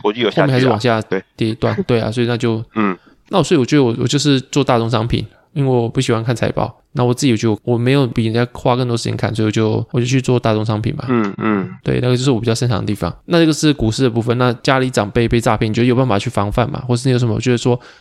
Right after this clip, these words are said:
Speaker 2: 当你长辈有可能被诈骗的迹象的话，你觉得你应该做什么事情？或者听众朋友应该做什么事情？
Speaker 1: 嗯，我觉得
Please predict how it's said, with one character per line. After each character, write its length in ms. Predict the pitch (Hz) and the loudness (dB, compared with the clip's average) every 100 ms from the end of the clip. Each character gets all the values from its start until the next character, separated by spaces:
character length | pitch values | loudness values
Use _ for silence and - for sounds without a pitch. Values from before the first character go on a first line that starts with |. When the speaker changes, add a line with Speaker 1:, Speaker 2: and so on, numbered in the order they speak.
| _ | _
Speaker 2:
当 200 | - 170 | -2 0
你 80 | 165 | 0
长 360 | 123 107 110 117 | -2 -4 -6 -4
辈 160 | 143 131 | 0 2
有 100 | 123 | 2
可 140 | 123 | 0
能 140 | 107 104 | -2 0
被 100 | 120 | 0
诈 140 | 117 | 0
骗 120 | 117 | 0
的 40 | 107 | -2
迹 160 | 117 | -2
象 120 | 113 113 | -2 0
的 60 | |
话， 80 | 107 | 0
你 160 | 110 104 | -2 0
觉 120 | 120 | 0
得 40 | |
你 60 | 117 | 0
应 100 | 104 | 0
该 140 | 110 | 0
做 100 | 110 | 0
什 100 | 98 | -4
么 80 | - | -6
事 140 | - | -6
情？ 160 | - - _ _ | -6 -10 _ _
或 100 | 127 | -4
者 80 | 123 | -2
听 200 | 147 143 | 0 0
众 120 | 151 | 2
朋 80 | 127 | 0
友 20 | |
应 60 | 117 | 0
该 100 | 110 | -2
做 140 | 113 | -2
什 80 | 101 | -4
么 40 | |
事 140 | 113 104 | -6 -8
情？ 160 | - - - | -10 -12 -6
Speaker 1:
嗯， 760 | 104 101 95 95 95 95 92 92 - _ _ _ | -2 0 0 -2 -4 -4 -6 -10 -20 _ _ _
我 220 | 113 107 | -2 0
觉 400 | 104 - 107 113 120 _ | -2 -6 -2 -2 -4 _
得 840 | 151 143 123 110 98 92 87 90 | -2 0 2 2 2 0 -2 -2